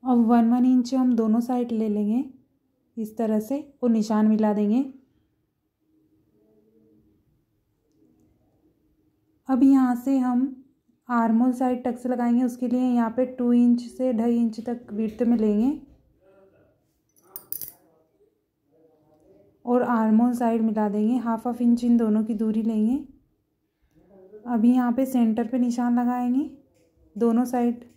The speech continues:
हमें सेंटर पे निशान लगाना है, इस तरह से निशान मिला दे। इधर भी एक पैर इतना हमें यहाँ पे मार्जिन रखना है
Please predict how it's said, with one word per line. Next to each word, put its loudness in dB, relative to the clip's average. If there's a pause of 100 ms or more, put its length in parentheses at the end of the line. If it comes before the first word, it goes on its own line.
(140)
हमें 0
सेंटर -2
पे -2
निशान 0
लगाना -4
है, -6 (1300)
इस -8
तरह 0
से -4
निशान 0
मिला -2
दे। -2 (1120)
इधर -2
भी -2 (1040)
एक 2
पैर 4
इतना 4
हमें 4
यहाँ 2
पे -4
मार्जिन 0
रखना -6
है 2